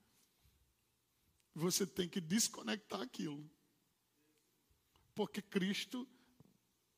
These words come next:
não pensa em pureza. Então não tem como aparecer impureza no ramo. <laughs> Diga amém, alguém.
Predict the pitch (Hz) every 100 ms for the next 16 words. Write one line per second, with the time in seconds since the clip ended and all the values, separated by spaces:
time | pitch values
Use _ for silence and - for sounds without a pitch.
0 | _ _ _ - 202 285 349 - 208 170
1 | - 175 - 156 135 127 123 120 - -
2 | - _ - 170 247 339 214 175 - 165
3 | 165 180 175 175 160 156 - 202 151 151
4 | 156 175 - 196 202 139 127 123 - -
5 | _ _ _ _ _ _ _ _ - -
6 | - - 151 - 123 - - _ _ -
7 | - _ _ _ _ _ _ - 190 139
8 | 139 139 143 139 135 143 135 139 147